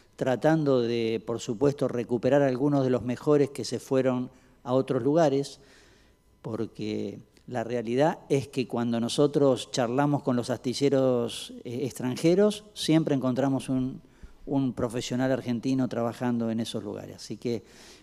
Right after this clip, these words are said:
bueno, esta es la idea, recuperar esa, esa posibilidad. El fondef nos está dando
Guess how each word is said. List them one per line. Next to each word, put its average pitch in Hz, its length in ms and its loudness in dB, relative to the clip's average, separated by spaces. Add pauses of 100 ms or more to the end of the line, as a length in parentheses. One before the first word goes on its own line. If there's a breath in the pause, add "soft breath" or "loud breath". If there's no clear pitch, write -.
bueno, 104 320 -4
esta 127 220 -4
es - 20 -2
la 117 80 0
idea, 143 340 2
recuperar 113 600 -2
esa, 110 540 -6 (280)
esa 113 420 -6
posibilidad. 113 800 -2
El 127 160 -2
fondef 135 720 4
nos 123 240 -4
está 131 240 0
dando 117 460 -2